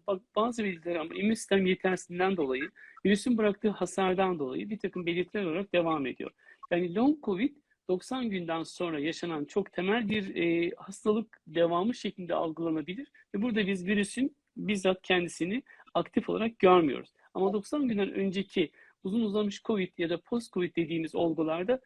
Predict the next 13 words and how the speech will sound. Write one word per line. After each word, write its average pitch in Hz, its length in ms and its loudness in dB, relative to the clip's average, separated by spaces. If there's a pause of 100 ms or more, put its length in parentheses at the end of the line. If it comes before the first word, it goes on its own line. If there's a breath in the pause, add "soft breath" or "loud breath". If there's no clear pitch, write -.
(140)
zaman 196 320 2
zaman 156 360 -2
virüsün 175 340 -4
pozitifliğini 175 640 -2
tekrar 170 320 4
gözlemleyebiliyoruz. 156 960 2 (260 soft breath)
Burada 208 280 4
bu 202 200 0
reenfeksiyon, 190 760 2
reaktivasyon 190 760 0
dediğimiz 190 380 0
kavramlarda 180 760 0
da 143 140 -4